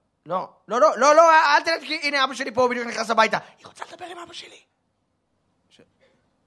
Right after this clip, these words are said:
Speaker 2: שלום. אני אבא של יהודה, מיד.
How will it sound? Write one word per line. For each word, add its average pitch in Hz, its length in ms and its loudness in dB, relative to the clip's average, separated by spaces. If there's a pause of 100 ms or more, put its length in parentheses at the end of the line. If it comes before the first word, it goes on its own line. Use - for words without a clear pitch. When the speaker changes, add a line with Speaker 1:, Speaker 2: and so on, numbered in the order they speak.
Speaker 2:
שלום. 131 600 -18 (1400)
אני 117 240 -12
אבא 127 120 -10
של 123 200 -16
יהודה, 123 240 -16
מיד. 143 280 -18